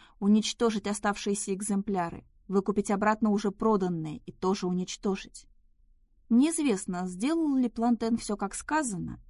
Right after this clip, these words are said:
известно только, что остатки тиража, ещё не распроданные,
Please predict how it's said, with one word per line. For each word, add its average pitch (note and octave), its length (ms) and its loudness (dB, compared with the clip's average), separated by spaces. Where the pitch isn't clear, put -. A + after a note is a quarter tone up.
известно A3+ 480 -2
только, - 260 -10
что G3+ 200 -6
остатки G#3+ 400 -4
тиража, G3+ 640 -6
ещё F#3 240 -8
не F3+ 100 -4
распроданные, F3 800 -4